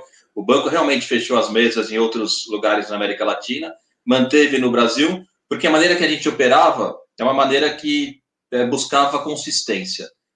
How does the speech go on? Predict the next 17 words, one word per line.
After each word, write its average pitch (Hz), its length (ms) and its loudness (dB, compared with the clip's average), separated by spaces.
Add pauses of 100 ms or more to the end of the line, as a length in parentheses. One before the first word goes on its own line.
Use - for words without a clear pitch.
Ou 113 80 -4
seja, 110 300 0
a 110 40 0
gente, 135 280 -4
é 123 80 0
como 127 180 -8
você 131 220 -6
falou, 131 300 2
a 101 40 2
gente 101 160 -8
tinha 120 160 -4
várias 117 360 0
caixinhas 180 520 -2
e - 60 -12
todo 160 200 0
mundo 147 180 0
operava 135 720 4